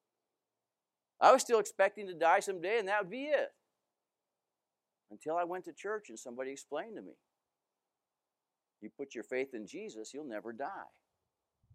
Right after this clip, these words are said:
You never die." So that brings me to this point.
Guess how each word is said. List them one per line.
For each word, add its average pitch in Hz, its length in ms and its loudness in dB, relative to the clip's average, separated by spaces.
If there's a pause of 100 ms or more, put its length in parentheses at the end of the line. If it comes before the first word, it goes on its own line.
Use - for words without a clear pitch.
(180)
You 180 120 -10
never 90 300 -6
die." 113 360 -6 (2000)
So 180 140 4
that 190 240 10
brings 185 260 6
me 151 140 2
to 123 140 0
this 226 260 2
point. 107 420 2